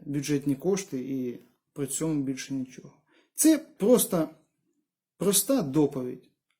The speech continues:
Проста доповідь, яка не цікава. Взагалі не цікава. Міський голова розповів, як він витр-, витрачив кошти і як він буде витрачати кошти вже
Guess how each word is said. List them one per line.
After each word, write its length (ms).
Проста 360
доповідь, 600
яка 220
не 100
цікава. 520
Взагалі 380
не 120
цікава. 400
Міський 320
голова 300
розповів, 380
як 180
він 140
витр-, 260
витрачив 600
кошти 480
і 280
як 240
він 120
буде 200
витрачати 540
кошти 500
вже 360